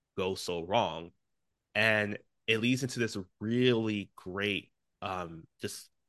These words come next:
I don't wanna call it a lecture, but it's just, like, an analysis really from Kaldur, who shares that, like, "Hey, don't beat yourself t-, up too much, but you have to remember this.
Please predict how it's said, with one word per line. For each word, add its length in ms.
I 80
don't 120
wanna 140
call 220
it 100
a 60
lecture, 480
but 80
it's 80
just, 180
like, 160
an 80
analysis 560
really 200
from 440
Kaldur, 440
who 500
shares 400
that, 160
like, 220
"Hey, 420
don't 240
beat 160
yourself 260
t-, 160
up 140
too 180
much, 260
but 100
you 60
have 200
to 60
remember 280
this. 380